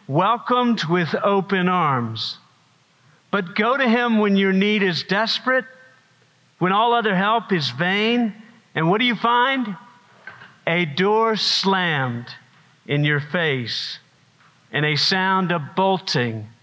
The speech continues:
and double bolting on the inside. After that, silence. You may as well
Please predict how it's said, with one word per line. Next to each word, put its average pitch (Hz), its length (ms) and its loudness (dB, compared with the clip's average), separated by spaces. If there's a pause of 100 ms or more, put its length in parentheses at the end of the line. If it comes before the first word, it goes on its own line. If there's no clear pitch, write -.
(360)
and 135 240 -2
double 175 380 0
bolting 127 760 -2 (300)
on 135 140 0
the 143 160 0
inside. 131 760 -2 (500)
After 175 520 0
that, 156 340 0 (560)
silence. - 920 -4 (1600)
You 143 120 -2
may 151 280 0
as 147 160 -2
well 160 600 0